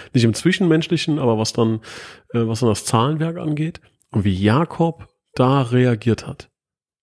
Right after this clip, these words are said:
Du erinnerst dich, ich habe da viel mit euch auch drüber gesprochen, ne? Ähm, das war, war für mich eine herausragende Reaktion. Also wirklich herausragend, wie der Junge,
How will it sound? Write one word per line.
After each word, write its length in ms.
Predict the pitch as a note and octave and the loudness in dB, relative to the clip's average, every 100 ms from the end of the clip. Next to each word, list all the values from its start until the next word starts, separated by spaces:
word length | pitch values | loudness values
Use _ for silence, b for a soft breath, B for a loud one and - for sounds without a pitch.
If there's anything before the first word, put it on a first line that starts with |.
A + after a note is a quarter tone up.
| _ _ | _ _
Du 120 | - A2 | 0 2
erinnerst 300 | A2 A2+ G#2 | 4 2 0
dich, 180 | F#2 | -2
ich 80 | - | 0
habe 80 | G#2+ | 0
da 100 | A2 | 0
viel 240 | - B2 | 0 0
mit 160 | A#2 A2 | 2 2
euch 200 | A2 G2+ | 2 2
auch 80 | G2 | 0
drüber 180 | A2 G2 | 0 -2
gesprochen, 440 | F#2+ A2+ F#2+ A#2 | -2 -4 -4 -4
ne? 160 | C3+ B2 B B B B | -6 -8 B B B B
Ähm, 420 | - G2+ G2 G2 - _ _ _ | 0 2 2 0 -6 _ _ _
das 400 | B2+ B2 - - | -2 -2 -2 -2
war, 640 | B2+ B2+ B2 A#2+ A#2 - _ _ _ _ _ | 2 2 2 0 -2 -6 _ _ _ _ _
war 160 | B2+ A2+ | 0 2
für 80 | B2 | 4
mich 360 | A#2+ - - - | 2 0 -6 -12
eine 400 | G#2 B2 B2 G2+ | -14 -10 -2 0
herausragende 960 | G2 G2+ A2+ B2 - A#2 G#2+ A2 G#2 | 2 2 2 2 0 0 2 2 0
Reaktion. 540 | G#2+ G2+ - G2+ F#2 - | 0 -2 -4 -6 -6 -4
Also 180 | G#2+ G2 | 0 0
wirklich 260 | A#2 A#2+ | 0 0
herausragend, 1000 | A#2 G2+ G#2+ A#2 - G#2+ G#2 G2 G#2 F#2+ | 0 2 2 2 0 0 2 2 0 0
wie 80 | - | -4
der 240 | A2 A2+ A#2+ | 2 2 4
Junge, 400 | A2+ A#2+ A#2+ | 2 4 4